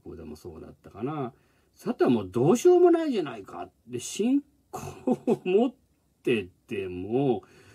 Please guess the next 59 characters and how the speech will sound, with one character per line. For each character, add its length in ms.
そ 200
れ 100
じ 100
ゃ 60
あ 60
ど 180
う 60
し 100
よ 60
う 40
も 100
な 140
い 260
じ 100
ゃ 60
な 160
い 100
か 480
っ 20
て 100
い 180
う 240
よ 260
う 60
な 120
思 320
い 100
が 100
ね、 140
正 320
直 200
言 220
っ 20
て 260
あ 100
っ 160
た 120
わ 120
け 100
で 100
す 140
ね。 160
こ 80
れ 120
か 140
ら、 180
ま 300
あ、 40
う 40
ん、 1400
教 220
会 800
も 300
そ 140
の 500
宣 440
言 420
を 60
ね、 340